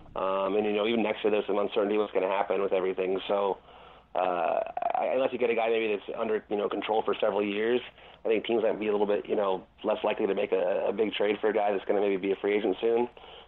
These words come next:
uh, just because of the whole timing of all this. Um, Angels-wise, I think obviously any starting pitcher could definitely help them in terms of acquiring another arm for that, 'cause that's their biggest, you know, concern right now.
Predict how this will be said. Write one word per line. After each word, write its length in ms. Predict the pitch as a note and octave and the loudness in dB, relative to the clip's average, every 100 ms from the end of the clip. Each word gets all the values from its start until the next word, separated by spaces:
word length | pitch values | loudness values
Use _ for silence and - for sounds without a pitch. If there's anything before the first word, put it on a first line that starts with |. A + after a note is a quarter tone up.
| - | -8
uh, 180 | G2+ F#2 | -2 0
just 160 | G2 - | 0 0
because 200 | G2+ F#2+ | 0 2
of 60 | |
the 60 | F#2+ | 2
whole 100 | F#2+ | 0
timing 300 | G#2 F#2+ G#2 | 0 0 0
of 80 | G#2 | 2
all 140 | G#2 | 2
this. 180 | A2+ A#2 - - - - - - | 2 0 -2 -20 -20 -20 -12 -4
Um, 280 | G2 G2+ | 0 0
Angels-wise, 500 | F#2 C#3 D#3 C#3 D3 C#3 | 0 0 0 0 0 0
I 60 | |
think 160 | A#2+ C3+ | -2 0
obviously 280 | B2 A#2+ A#2 | -2 -2 -4
any 120 | A#2+ | -2
starting 220 | B2 A#2 | -2 -2
pitcher 260 | A2+ A#2 A2+ | -2 -2 -2
could 120 | - | -2
definitely 280 | G#2 G#2 F#2+ | -4 -2 0
help 200 | G2+ A2 | 0 0
them 260 | A2 G#2+ G#2+ - - - - | 0 0 -4 -12 -20 -20 -6
in 60 | |
terms 260 | G#2+ G#2 G2+ | -2 0 0
of 120 | - | -2
acquiring 380 | - - G#2+ G#2 | -4 -2 0 2
another 160 | G2 G2+ | 2 2
arm 220 | G2 G#2 | 0 0
for 80 | - | 0
that, 280 | G2+ G#2 - | 0 0 -2
'cause 80 | F#2 | -4
that's 100 | F2+ | -2
their 100 | F#2 | -2
biggest, 280 | F#2+ F#2+ - | -2 -2 -2
you 100 | F#2 | -4
know, 80 | F2+ | 0
concern 340 | F#2 - G2+ | -2 0 0
right 180 | G2+ F#2+ | 2 0
now. 320 | G2+ G2 G2 | 0 0 -4